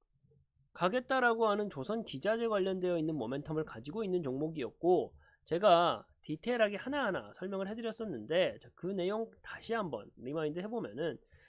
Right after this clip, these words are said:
자, 거래량 동반한 채로 주가 한번 크게 만들어내고, 그 다음에 어떻게 되더라? 거래량 잠기더라. 거래량이 잠기면서 주가가 박스권을 만들어주더라.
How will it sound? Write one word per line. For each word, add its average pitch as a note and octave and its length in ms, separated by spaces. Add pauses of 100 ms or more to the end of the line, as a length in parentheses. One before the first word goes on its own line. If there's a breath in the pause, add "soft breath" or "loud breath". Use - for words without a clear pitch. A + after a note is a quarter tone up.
(120 loud breath)
자, G#3 280 (1500)
거래량 F#3+ 400
동반한 D3 420
채로 F#3+ 300
주가 - 340
한번 A#2 240
크게 C#3 500 (380)
만들어내고, F#3 880
그 F#3+ 180
다음에 E3+ 300
어떻게 D3+ 260
되더라? C3+ 460
거래량 C#3+ 540 (420 soft breath)
잠기더라. A3+ 960 (480)
거래량이 A3+ 460
잠기면서 G#3+ 720
주가가 G#3 720 (320 soft breath)
박스권을 B3 960
만들어주더라. D#3 920